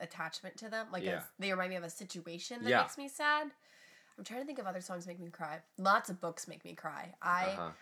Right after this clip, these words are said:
Speaker 1: I cry easier reading a book than watching a movie or
Speaker 2: Really?
Speaker 1: a show.
Speaker 2: Really?
Speaker 1: The Twilight books.
Speaker 2: They made you cry?
Speaker 1: The last one, when everyone thought they were going to die, I cried so much. Like, I pro-, I probably stopped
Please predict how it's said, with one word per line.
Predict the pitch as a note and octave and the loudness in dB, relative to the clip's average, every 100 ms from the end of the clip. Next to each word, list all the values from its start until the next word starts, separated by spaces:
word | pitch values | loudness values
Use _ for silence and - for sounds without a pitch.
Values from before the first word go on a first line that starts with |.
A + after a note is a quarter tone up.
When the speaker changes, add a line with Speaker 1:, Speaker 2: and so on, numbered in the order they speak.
| - | -2
Speaker 1:
I | F#3+ | -2
cry | B3 A#3+ G3+ | 4 2 2
easier | F#3+ F3+ F#3 F#3 | -4 -4 -4 -4
reading | F3 E3+ E3+ | -4 -2 -2
a | D#3 | -4
book | E3 D#3+ - | -2 -4 -4
than | E3 | -4
watching | D3 D3 D3 | -4 -6 -8
a | D3 | -10
movie | C3 C#3+ - | -10 -10 -4
or | |
Speaker 2:
Really? | G#2 G#2+ G2 | 0 2 2
Speaker 1:
a | |
show. | F2+ F#2 - _ _ - | 0 -4 -12 _ _ -16
Speaker 2:
Really? | - C2+ - - _ _ _ _ _ - | -12 -12 -14 -20 _ _ _ _ _ -14
Speaker 1:
The | E3+ | -10
Twilight | - D#3+ F#3 G#3+ | -6 -2 -2 0
books. | B3+ B3+ B3+ - - _ _ _ _ _ _ | 2 0 -2 -14 -16 _ _ _ _ _ _
Speaker 2:
They | G2+ | -8
made | G2 A2+ | -6 -4
you | A#2+ | -6
cry? | - E2+ A2+ - _ _ _ | -6 -8 -8 -16 _ _ _
Speaker 1:
The | - | -6
last | F#3 F3 F3 F3+ - | -2 2 0 -2 -2
one, | A3+ A#3 A3 | -2 -2 -4
when | F#3 | -2
everyone | F3 F#3+ | 0 0
thought | F#3+ F3 | 0 -4
they | F#3 | -4
were | |
going | F#3+ E3+ | -4 -6
to | E3+ | -6
die, | E3+ D3+ D#3 F#3+ - | -4 -4 -4 -6 -8
I | - | -10
cried | F3+ F#3 E3+ F3 F3+ _ _ _ _ | -8 -4 -4 -4 -10 _ _ _ _
so | - - F3 | -10 -4 -2
much. | E3 D#3+ - | -4 -8 -4
Like, | F#3 - | -4 -2
I | |
pro-, | F#3+ - - | -2 -4 -4
I | |
probably | G#3 A3 C4+ | 0 0 0
stopped | - F#3+ F3 - - | -2 -4 -4 -6 -20